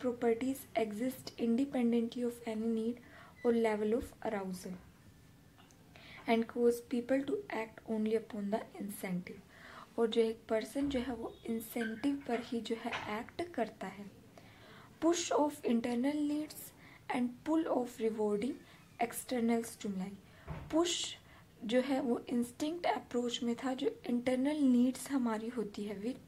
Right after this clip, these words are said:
हमें पुश करती है। लेकिन पुल जो है वो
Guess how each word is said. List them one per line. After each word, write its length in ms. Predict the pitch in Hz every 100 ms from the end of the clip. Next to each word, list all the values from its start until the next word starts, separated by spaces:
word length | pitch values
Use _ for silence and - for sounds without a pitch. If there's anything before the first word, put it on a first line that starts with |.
| -
हमें 340 | 233 240 254
पुश 260 | 277 277 -
करती 400 | - 208 - 190
है। 240 | 190 185 - - - - - - -
लेकिन 280 | 240 277 269
पुल 400 | - - 311 339
जो 180 | - 294
है 120 | 285
वो 260 | 269 -